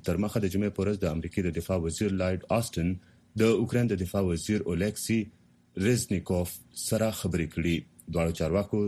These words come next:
د اوکراین د دفاع لپاره د اوکراین د پوځي ضرورتونو په چارو خبرې کړې دي. آسټن د جمعې په ورځ د سلواکیا د خوا د اوکراین ته د هوا د لارې د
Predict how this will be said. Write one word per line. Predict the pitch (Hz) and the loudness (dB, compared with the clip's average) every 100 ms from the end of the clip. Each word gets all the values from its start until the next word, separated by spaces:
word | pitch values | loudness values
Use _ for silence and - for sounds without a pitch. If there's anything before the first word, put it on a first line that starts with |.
| 92 | 0
د | 82 87 | -2 -2
اوکراین | 85 101 104 | -2 0 0
د | 85 | 0
دفاع | 82 - 101 | -2 0 0
لپاره | 98 104 104 101 - - - 95 | 0 2 2 0 -4 -20 -2 0
د | 101 | 2
اوکراین | 98 117 113 | 2 2 2
د | 90 | 0
پوځي | 85 85 95 | -2 -2 -2
ضرورتونو | 80 76 78 101 95 | -2 -2 0 -2 0
په | 82 - | -2 0
چارو | 87 90 - | 0 -2 -4
خبرې | - 90 73 - | -4 -2 -2 -2
کړې | 82 78 | -2 0
دي. | 85 82 - - - _ - | 0 0 -4 -14 -20 _ 2
آسټن | 139 143 131 127 110 | 2 2 2 2 2
د | 101 92 92 | 2 2 2
جمعې | 98 107 | 0 0
په | 95 | 0
ورځ | 92 104 - 87 | 0 0 -2 0
د | 82 80 | 0 0
سلواکیا | 82 87 101 - 107 101 95 | 0 0 0 0 0 0 0
د | 85 82 80 - - | 0 0 -2 -8 -4
خوا | - 80 80 - _ - | -2 0 -4 -14 _ -2
د | 117 | 0
اوکراین | 123 120 120 117 | 2 2 2 0
ته | 107 | 2
د | 87 85 | 0 0
هوا | 85 98 | 0 0
د | 92 | 0
لارې | 92 101 | 0 0
د | 92 | 0